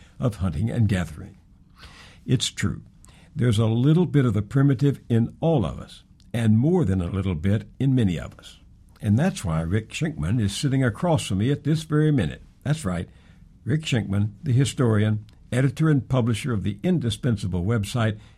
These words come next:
History News Network. That's where I often begin my day, after, of course, checking in with Bill Moyers dot com. History News Network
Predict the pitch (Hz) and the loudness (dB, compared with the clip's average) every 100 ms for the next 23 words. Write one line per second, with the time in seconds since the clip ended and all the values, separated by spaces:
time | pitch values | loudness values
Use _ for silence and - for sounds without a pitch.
0 | _ 151 156 - 147 113 113 110 95 87 | _ 0 0 0 2 4 4 2 0 -2
1 | 85 - 67 - - - - - - 147 | -6 -10 -12 -12 -20 -20 -20 -14 -4 -4
2 | - 147 120 117 131 127 120 120 131 135 | 0 0 2 2 0 -2 -2 0 2 2
3 | 135 143 165 69 - - - - 87 80 | 0 0 0 -2 -10 -20 -20 -12 -10 -8
4 | - 71 - 107 101 104 - 117 104 98 | -10 -12 -10 -2 -2 -2 -4 -6 -2 -2
5 | 101 98 101 - 104 101 107 104 82 73 | 0 0 -2 -6 -6 -4 -2 0 0 -2
6 | 80 - 98 104 143 90 - - - - | -4 -6 -6 0 2 2 -4 -18 -20 -4
7 | 185 160 185 160 147 147 113 113 - 62 | -2 -2 -2 2 4 4 4 0 -2 -10
8 | - | -14